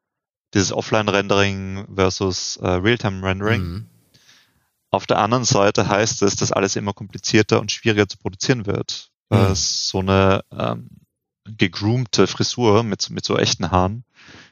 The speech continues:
Speaker 1: ist deutlich komplexer als halt so eine gesculptete, wo das halt nur so ein Polygonmodell ist.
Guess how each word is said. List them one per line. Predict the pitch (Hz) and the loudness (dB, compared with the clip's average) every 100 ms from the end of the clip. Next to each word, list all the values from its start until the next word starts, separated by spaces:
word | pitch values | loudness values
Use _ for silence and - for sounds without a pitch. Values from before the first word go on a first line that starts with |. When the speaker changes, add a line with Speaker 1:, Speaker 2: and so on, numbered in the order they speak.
| - | -6
Speaker 1:
ist | 101 - | -4 -2
deutlich | 90 - 110 - | 0 -2 -2 -12
komplexer | 98 95 95 - 101 90 90 | -10 -2 -2 0 2 4 4
als | 98 92 - | 2 2 2
halt | 92 - | 0 -2
so | 92 | -4
eine | 90 | -2
gesculptete, | - - 110 - 107 95 90 | -2 0 0 -2 -4 -4 -2
wo | 90 | -4
das | - | -4
halt | 87 | -4
nur | 98 | -6
so | 95 | -10
ein | 90 | -8
Polygonmodell | 92 90 104 92 90 90 | -8 -6 -6 -4 -2 -2
ist. | - 107 - | -2 -8 -12